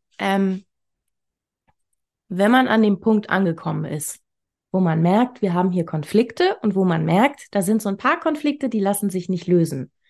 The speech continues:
Dann, um, ähm, wenn man wirklich Interesse daran hat, diese Konflikte zu lösen, müssen wir uns halt mit dem Patriarchat und mit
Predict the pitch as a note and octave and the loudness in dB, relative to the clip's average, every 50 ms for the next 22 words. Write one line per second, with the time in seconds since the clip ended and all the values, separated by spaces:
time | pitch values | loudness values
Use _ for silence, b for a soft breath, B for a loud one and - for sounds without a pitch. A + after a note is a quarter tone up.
0 | b b b b b b _ - G3+ G3 G#3+ C4 E4+ G#4 A#4 - _ _ _ _ | b b b b b b _ 0 2 4 4 4 4 4 2 -2 _ _ _ _
1 | _ _ _ - - _ - G#3 G#3+ A3+ C4 D#4+ F4+ F#4+ - _ _ _ _ _ | _ _ _ -20 -10 _ 0 2 4 4 4 4 2 -2 -6 _ _ _ _ _
2 | _ _ _ _ _ _ _ _ _ - F#3+ F#3+ F3+ F3 E3+ E3 E3+ E3 E3 E3 | _ _ _ _ _ _ _ _ _ -6 -4 -2 -2 -2 0 0 0 -2 -2 -6
3 | - _ _ _ _ _ _ _ _ _ _ _ _ _ _ _ _ _ _ _ | -10 _ _ _ _ _ _ _ _ _ _ _ _ _ _ _ _ _ _ _
4 | _ _ _ _ - F#3+ F#3+ F#3 F3 F3 E3+ E3 F3+ A3+ E4+ A4+ - F#4+ F4 F#4 | _ _ _ _ -2 0 0 2 2 0 0 0 0 0 0 2 2 2 2 2
5 | - C#4+ D4 - - D#4 G#4 G4+ F4+ C#4+ - - B2 C#3 C#3+ C#3+ C3 - - C#3 | 0 -2 -2 -2 -2 -2 0 2 0 0 0 -2 -4 -4 -6 -8 -10 -10 -10 -8
6 | C3 C3+ C#3 - D#3+ D3 - - D#3 D3+ - E3+ E3 - A3 G#3+ A3+ B3 C4 C#4+ | -8 -8 -6 -6 -6 -6 -4 -4 -6 -4 -4 -8 -6 -2 0 0 2 2 4 4
7 | C#4 A#3 G#3 G3+ G#3+ G#3 G3+ - A3 A3 B3 B3 A3+ A#3 A#3+ - B3 A#3+ A#3+ A#3+ | 6 6 8 8 6 6 4 2 2 2 2 2 2 0 -2 -2 -2 -4 -2 -4
8 | A3+ A3+ - A#3 A#3 B3 B3 A3+ - - B3 A#3 A#3+ B3 B3 - D4+ C#4+ F#3 - | -4 -4 -4 -6 -6 -6 -6 -8 -6 -6 -4 -4 -4 -4 -4 -2 0 0 0 -2
9 | - D3+ D#3+ D3+ E3+ F#3+ A3 A3 | -4 -6 -4 0 0 0 0 0